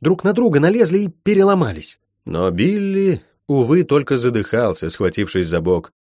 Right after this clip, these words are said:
и, похоже, вообще ничего не слышал. Молли в отчаянии схватила его за руку, сама не зная зачем, и вскрикнула от пронзившего её острого,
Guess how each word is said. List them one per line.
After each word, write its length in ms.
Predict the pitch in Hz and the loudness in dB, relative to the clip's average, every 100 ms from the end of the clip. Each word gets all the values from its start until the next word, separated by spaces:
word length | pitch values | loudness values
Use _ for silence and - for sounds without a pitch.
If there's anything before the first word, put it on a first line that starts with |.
| _ _ - | _ _ -8
и, 100 | 80 | -2
похоже, 460 | 87 139 185 190 | -2 0 0 2
вообще 320 | 156 123 170 | 0 0 -2
ничего 460 | 143 165 - 135 151 | -2 -2 -2 2 2
не 140 | 131 | 2
слышал. 540 | 127 104 135 - - _ _ - | -2 -2 -4 -6 -18 _ _ -8
Молли 420 | 107 98 95 87 | -2 0 0 0
в 80 | 87 | 2
отчаянии 460 | 95 - 120 104 98 | 2 2 0 0 -2
схватила 380 | - 107 113 | -2 -2 0
его 160 | 104 107 | 2 0
за 200 | 101 107 | -2 -4
руку, 240 | 71 - | -6 -10
сама 380 | - 104 110 135 | -4 -2 0 0
не 120 | 117 | 0
зная 240 | 110 123 113 | 0 0 0
зачем, 440 | 107 - 147 107 _ _ - | -2 0 0 -2 _ _ -2
и 120 | 170 | 0
вскрикнула 760 | 165 - - 160 190 - 151 151 | 0 -4 -4 -2 -2 2 4 4
от 100 | 127 | 4
пронзившего 560 | 156 143 156 156 147 139 | 2 2 0 -2 0 0
её 220 | 139 - | 0 0
острого, 640 | 156 143 - 123 117 104 | 0 -2 -4 0 2 0